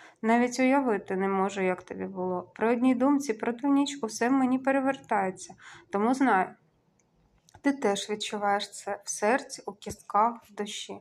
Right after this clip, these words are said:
Я стискаю повіки, хоча насправді хочеться затиснути вуха. Не хочу цього чути. "Ніхто із твоїх близьких не знає, як тобі. Ні я, ні батько, ні друзі, ні навіть Тейт. Є лише одна людина, яка відчуває те саме, що й ти,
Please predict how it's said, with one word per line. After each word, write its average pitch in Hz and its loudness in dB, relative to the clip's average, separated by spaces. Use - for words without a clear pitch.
Я 247 0
стискаю 262 -2
повіки, 233 -2
хоча 220 -4
насправді 226 -2
хочеться 226 -6
затиснути 214 -6
вуха. 196 -8
Не 262 0
хочу 226 -2
цього 202 -12
чути. 196 -12
"Ніхто 233 -2
із 339 0
твоїх 294 2
близьких 254 -2
не 226 0
знає, 220 0
як 196 0
тобі. 190 -12
Ні 262 2
я, 233 2
ні 254 0
батько, 220 -4
ні 262 0
друзі, 190 -4
ні 214 0
навіть 254 -2
Тейт. 196 -8
Є 220 -4
лише 226 -2
одна 330 2
людина, 247 -2
яка 185 -4
відчуває 220 -2
те 226 -6
саме, 226 -4
що - -12
й 214 -8
ти, 190 -10